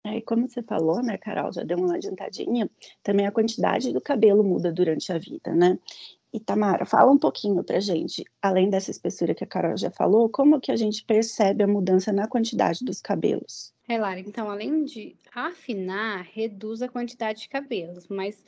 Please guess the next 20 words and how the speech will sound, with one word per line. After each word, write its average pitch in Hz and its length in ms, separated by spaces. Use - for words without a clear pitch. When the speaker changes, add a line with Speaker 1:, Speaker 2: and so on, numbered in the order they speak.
Speaker 2:
os 233 180
estudos 247 440
mostram 214 540
que 214 80
a 202 40
quantidade 226 600
de 226 160
folículos 240 1080
em 190 120
uma 202 140
pessoa 214 340
normal, 214 640
que 202 140
não 190 180
tem 190 220
alopecia, 202 720
que 190 140
não 185 100
tem 180 180
problema, 180 640